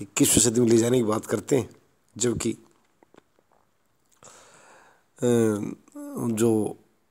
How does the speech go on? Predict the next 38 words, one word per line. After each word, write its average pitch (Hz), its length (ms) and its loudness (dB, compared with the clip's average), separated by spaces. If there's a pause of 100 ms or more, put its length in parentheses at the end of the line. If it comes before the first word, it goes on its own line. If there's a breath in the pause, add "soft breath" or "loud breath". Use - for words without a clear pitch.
वहाँ 113 280 -4
का 101 100 -6
समाज 117 480 4
अभी 113 120 4
तेरहवीं 135 340 4
शताब्दी 104 600 0
में, 104 140 -8
उसके 104 240 -4
पैर 110 380 0 (340)
कहाँ 101 560 -4 (200)
खड़े, 107 280 -4
अ, 104 280 -6 (280)
रखे, 113 400 -2
उसने 104 400 -6
अपनी 107 320 -6
तेरहवीं 127 260 0
शताब्दी 104 300 -2
में 92 80 -6
पैर 101 260 -6 (1400 soft breath)
रख 113 160 -4
रखे 107 240 -4
हैं, 110 80 2
यानी 104 140 0
खड़े 107 280 0
हैं, 98 200 -2 (300)
उनकी 107 180 -4
सोच - 600 2 (380 loud breath)
आठ 117 360 -4
शताब्दी 107 460 -2
का 101 60 -4
अंतर 98 200 -8
बताया 98 300 -8
था। - 120 -12
तो 175 120 -8
ये 151 200 -6
नहीं 110 420 -4
होना 98 220 -8
है। 101 240 -10